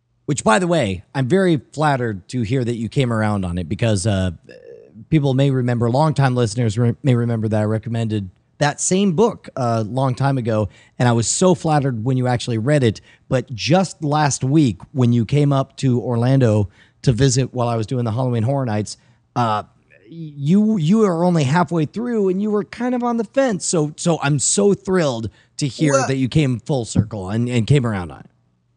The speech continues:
Speaker 2: Well, no, I don't think I would say full circle. It was just, you know, there, there's, uh, it, it, it certainly is a very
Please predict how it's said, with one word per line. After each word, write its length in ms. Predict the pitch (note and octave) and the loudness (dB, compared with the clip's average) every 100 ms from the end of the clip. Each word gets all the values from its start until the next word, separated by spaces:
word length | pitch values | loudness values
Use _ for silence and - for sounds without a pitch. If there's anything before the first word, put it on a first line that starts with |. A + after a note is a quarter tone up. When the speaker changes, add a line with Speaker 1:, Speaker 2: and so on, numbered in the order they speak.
| - | -8
Speaker 2:
Well, 320 | A#3+ E4 F4 | -2 -2 0
no, 60 | E4 | 0
I 240 | E4 E4+ | 0 0
don't 140 | F4+ | 0
think 160 | F4+ D#4 | 0 -2
I 40 | |
would 180 | C4 B3 | -2 -4
say 220 | - C4 | -4 -4
full 220 | A3+ B3 A3+ | -2 -4 -4
circle. 380 | D4+ D#4+ C4 | -6 -4 0
It 120 | A3+ A3+ | 0 -2
was 160 | G#3+ | -4
just, 180 | A#3+ - | -6 -6
you 160 | A3 G#3+ | -4 -2
know, 140 | G3+ | 0
there, 180 | G#3 G#3 | 0 0
there's, 640 | G#3 G#3 G3 E3+ - - - | 2 0 0 -4 -4 -6 0
uh, 540 | F3 E3 D#3+ D#3 D#3+ - _ _ _ _ _ _ _ _ | 2 2 2 -2 -6 -12 _ _ _ _ _ _ _ _
it, 160 | F#3 F#3+ | -6 -4
it, 320 | G#3+ G#3+ G#3+ A3 | -6 -6 -4 -2
it 140 | E3 | -2
certainly 540 | - C4 D4 C#4 B3+ | 0 0 -2 -2 -2
is 240 | A3+ G#3+ F3+ | 0 0 -2
a 60 | |
very 300 | D#3+ F#3+ F#3 | 0 0 0